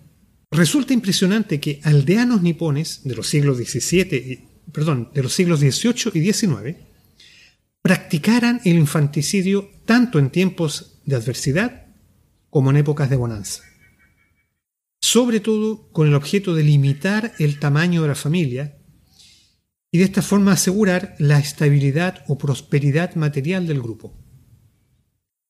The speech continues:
Según algunos autores, el ahogamiento por inmersión era una forma común de matar a los bebés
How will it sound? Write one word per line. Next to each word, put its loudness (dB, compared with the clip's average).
Según 2
algunos 0
autores, -6
el 4
ahogamiento 2
por 0
inmersión -2
era 0
una 2
forma -2
común 0
de 2
matar -2
a -2
los -2
bebés -4